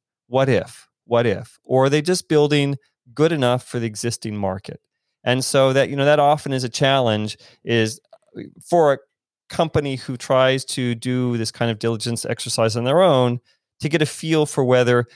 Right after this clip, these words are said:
not only the technology is scalable, not only the architecture and the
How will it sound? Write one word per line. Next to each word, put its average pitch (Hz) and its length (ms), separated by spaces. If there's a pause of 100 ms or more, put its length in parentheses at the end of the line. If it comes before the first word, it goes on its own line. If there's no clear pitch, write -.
(120)
not 131 120
only 135 200
the 110 120
technology 127 960
is 127 160
scalable, 131 560
not 120 220
only 117 240
the 107 220
architecture 117 760
and 107 140
the 98 100